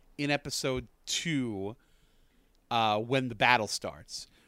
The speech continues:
We see them again on episode three when the ship leaves,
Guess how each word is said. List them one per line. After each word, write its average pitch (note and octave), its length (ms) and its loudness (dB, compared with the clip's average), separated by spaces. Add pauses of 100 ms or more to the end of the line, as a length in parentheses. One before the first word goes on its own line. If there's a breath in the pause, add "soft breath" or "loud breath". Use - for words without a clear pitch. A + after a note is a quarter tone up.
(140)
We C#3 120 -2
see - 220 0
them A3+ 140 -4
again F3 240 2
on E3 100 0
episode C#3 460 -2
three C3 680 -4
when A2 600 -2 (840)
the B2+ 80 -4
ship - 320 0
leaves, C#3 480 -2